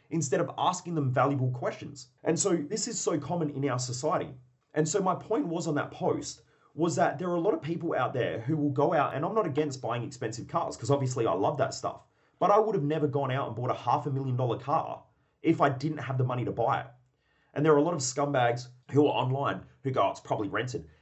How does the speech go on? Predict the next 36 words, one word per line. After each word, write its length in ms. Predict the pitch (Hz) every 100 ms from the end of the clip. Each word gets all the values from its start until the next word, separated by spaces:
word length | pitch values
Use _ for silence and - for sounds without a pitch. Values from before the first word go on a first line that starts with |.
| _
How 140 | 190
much 240 | 285 165 -
do 60 |
you 60 | 175
think 200 | 160 151
it 80 | 147
costs 300 | - 156 -
to 60 |
rent 240 | 104 131 -
a 60 |
half 300 | 90 127 123
a 20 |
million 240 | 107 123 104
dollar 180 | 113 98
car? 360 | - 143 - _ _ _ _ _ _ _
Now, 280 | 151 151 147
even 300 | 170 180 170
if 180 | 151 135
I 100 | 127
bought 260 | - 135 107
it 200 | - -
from 140 | 139
the, 80 | 123
like, 340 | 101 110 107 127
let's 160 | 131
say 240 | - 117 110
I 100 | 101
took 180 | 107 123
out 160 | 98
the 40 | -
whole 200 | 117 113
thing 160 | 113
on 80 | 107
a 20 |
bank 240 | 92 98 139
loan. 240 | 80 71